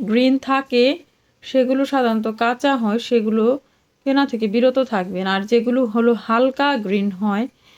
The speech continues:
এটা আমার কাছে হালকা গ্রিনের মতোই মনে হচ্ছে, সেগুলো পাকা হওয়ার সম্ভাবনা প্রবল থাকে। তারপরে হলো ফলের বোটা, ফলের যে, যে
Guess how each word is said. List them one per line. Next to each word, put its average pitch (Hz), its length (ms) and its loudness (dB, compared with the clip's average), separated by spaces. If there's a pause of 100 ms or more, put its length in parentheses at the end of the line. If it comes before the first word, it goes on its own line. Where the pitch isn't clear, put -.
(880)
এটা 240 240 -2
আমার 254 180 0
কাছে 254 240 -4
হালকা 226 420 0
গ্রিনের 220 380 0
মতোই 247 320 0
মনে 226 300 2
হচ্ছে, 214 480 -4 (880)
সেগুলো 247 480 0
পাকা 269 380 -2
হওয়ার 220 260 0
সম্ভাবনা 202 580 -2
প্রবল 240 400 2
থাকে। - 360 -8 (920)
তারপরে 262 520 2
হলো 254 280 2
ফলের 269 460 2
বোটা, 247 380 0 (2000)
ফলের 285 300 4
যে, 240 140 2 (100)
যে 254 140 2